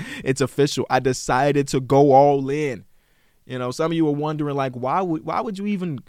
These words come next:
call it not an N B A podcast if you were just gonna rebrand it three weeks into the show? The reality of the situation is, when I first started this, I never, I didn't think about it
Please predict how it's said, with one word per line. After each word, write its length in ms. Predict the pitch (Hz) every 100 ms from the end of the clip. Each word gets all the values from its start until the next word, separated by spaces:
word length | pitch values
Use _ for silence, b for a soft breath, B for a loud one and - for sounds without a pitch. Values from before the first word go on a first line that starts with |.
| _ -
call 480 | - 127 151 185 165
it 40 |
not 220 | 143 127 123
an 80 |
N 160 | 127 131
B 80 | 123
A 80 | 110
podcast 640 | - 131 113 131 123 -
if 100 | 104
you 120 | 143
were 80 | 123
just 260 | 143 139 -
gonna 160 | 135
rebrand 600 | 117 135 110 120 170 160
it 120 | 131 -
three 200 | 139 139
weeks 280 | 147 139
into 160 | 123 135
the 80 | 113
show? 300 | - 170 170 B B B -
The 80 |
reality 320 | 143 247 330 202
of 60 |
the 40 | 147
situation 640 | 160 147 143 139 135 135
is, 240 | 131 120 - b b
when 140 | 147
I 100 | 135
first 320 | - 180 185
started 380 | - 151 160 151
this, 240 | 156 147 -
I 80 | 143
never, 360 | 143 151 135 -
I 80 | 131
didn't 180 | 160 151
think 200 | 160 147
about 320 | 139 139 135
it 160 | 127